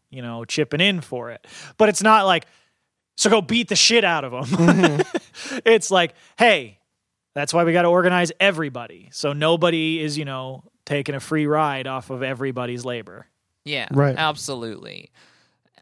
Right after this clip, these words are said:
Speaker 3: And, uh, next one is my favorite tweet of the week.
Speaker 2: <laughs> Yeah.
Speaker 1: So the next one is very simple. You've probably almost certainly seen this meme before, but not quite in this <laughs> context. So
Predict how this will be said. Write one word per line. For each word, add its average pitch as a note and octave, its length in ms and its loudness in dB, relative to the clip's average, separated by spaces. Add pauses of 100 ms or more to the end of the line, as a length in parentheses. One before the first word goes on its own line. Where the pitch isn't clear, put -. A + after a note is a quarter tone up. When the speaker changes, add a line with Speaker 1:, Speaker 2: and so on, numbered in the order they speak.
(120)
Speaker 3:
And, C#3 380 -4
uh, D3 340 2 (220)
next E3+ 300 -2
one A3+ 140 -2
is E3+ 280 -2
my D#3 200 0
favorite D#3 440 -2
tweet C#3 260 -6
of A#2 140 -8
the A2+ 80 -8
week. F#2 340 -16 (440)
Speaker 2:
<laughs> - 140 0
Yeah. A3+ 120 6
Speaker 1:
So G#3+ 340 6 (1040)
the F#3+ 120 2
next D4 340 4
one C4+ 180 4
is G#3+ 60 -4
very C4+ 480 6
simple. F#3+ 440 0
You've A3 300 2
probably A3+ 540 6
almost G#3 380 4
certainly D#3+ 420 0
seen F#3+ 320 0
this F3 220 0
meme E3+ 260 0
before, D3 480 2 (260)
but B2+ 100 -8
not D#4+ 240 4
quite D4 260 4
in A3+ 120 2
this A3+ 200 0
<laughs> - 140 -4
context. - 760 -6 (400)
So F3+ 420 2